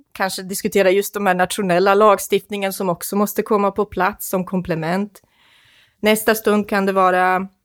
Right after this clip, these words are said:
att sitta med E U-kollegorna och också diskutera strategiska frågor kring, eh, processen, hur det går. Går det framåt eller var är vi någonstans i, i framtagning av, eh,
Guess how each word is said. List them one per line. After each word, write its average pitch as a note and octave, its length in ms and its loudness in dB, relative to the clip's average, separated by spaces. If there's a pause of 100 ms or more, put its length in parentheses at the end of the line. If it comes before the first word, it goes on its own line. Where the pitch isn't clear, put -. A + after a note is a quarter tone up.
(140)
att G3 120 -8
sitta F#3+ 380 -2
med E3+ 360 -4
E G3+ 240 2
U-kollegorna F#3+ 840 0 (200)
och F#3+ 100 -2
också F#3 280 -6
diskutera G3+ 680 -2
strategiska G3 720 -2
frågor F#3 420 -2
kring, F3 420 -4 (640)
eh, E3 400 -6
processen, F3+ 580 -2
hur E3+ 140 0
det E3 120 0
går. E3 400 -2 (440)
Går G3 280 2
det A3+ 100 2
framåt E3+ 580 2
eller D#3+ 180 0
var F3 160 0
är F#3 220 4
vi G#3+ 80 2
någonstans E3+ 640 -2
i, D#3+ 360 -8
i E3+ 40 -10
framtagning E3 800 -4
av, - 300 -8
eh, - 140 -8